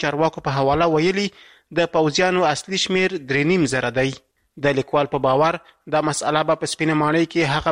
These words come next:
بحثونه لا پیچلي کړي چې د طالبانو او د امریکا د دوحې تړون په اړه روان دي. دا بحثونه پر دې ورټول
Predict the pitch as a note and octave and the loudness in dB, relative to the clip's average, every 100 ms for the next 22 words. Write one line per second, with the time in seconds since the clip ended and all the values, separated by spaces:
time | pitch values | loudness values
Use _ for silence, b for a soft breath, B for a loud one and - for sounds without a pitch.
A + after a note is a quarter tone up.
0 | C#3+ B2 - E3+ E3 D#3 D#3+ D3+ - F3+ | 0 0 0 0 0 0 -2 -4 -4 -4
1 | F#3+ F#3 F#3+ - G3 F#3 B B - E3 | -4 -2 -4 0 -2 -4 B B -2 -2
2 | E3+ E3 E3 F3+ F#3+ F#3 G3+ F3 D#3 D#3 | 2 0 2 2 2 0 2 -2 0 -2
3 | D3+ D3+ - E3+ D#3 D3+ D3 F#3 F3+ E3+ | -2 -4 -2 -2 -2 0 0 0 0 0
4 | E3+ - D#3 E3 C#3 A#2+ A#2 B2 C3 C3+ | 0 0 0 0 0 -2 0 0 -2 -2
5 | C#3 - b b - D3 C#3+ C3+ - D#3+ | -4 -6 b b -2 0 0 -2 -2 -4
6 | D3+ D3 C#3+ D3+ C#3+ - G3+ | -2 -2 0 2 2 2 0